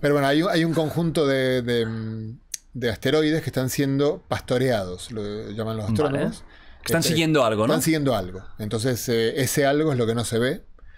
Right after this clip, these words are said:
Speaker 1: Podría ser un
Speaker 2: Hostia.
Speaker 1: planeta, porque está tan lejos que sería razonable que no se viera,
Speaker 2: Ujú.
Speaker 1: pero el hecho de que haya esta otra observación de otra gente independiente que dice que en esa zona del cielo parece haber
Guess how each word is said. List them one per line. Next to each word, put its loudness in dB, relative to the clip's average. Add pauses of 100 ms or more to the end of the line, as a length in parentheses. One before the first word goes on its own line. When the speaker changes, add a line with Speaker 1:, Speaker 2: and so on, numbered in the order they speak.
(280)
Speaker 1:
Podría 2
ser -2
un -2
Speaker 2:
Hostia. -4
Speaker 1:
planeta, -2
porque -2
está -10
tan -4
lejos -4
que -16 (360)
sería -10
razonable -6
que -4
no -4
se -2
viera, 2
Speaker 2:
Ujú. -2
Speaker 1:
pero 0 (440)
el 2
hecho 0
de 2
que 0
haya 0
esta -2
otra 0
observación -2 (160)
de -4
otra -2
gente -4
independiente -4 (300)
que -6
dice -2
que -2
en 0
esa -4
zona -2
del -2
cielo -2
parece -2
haber 0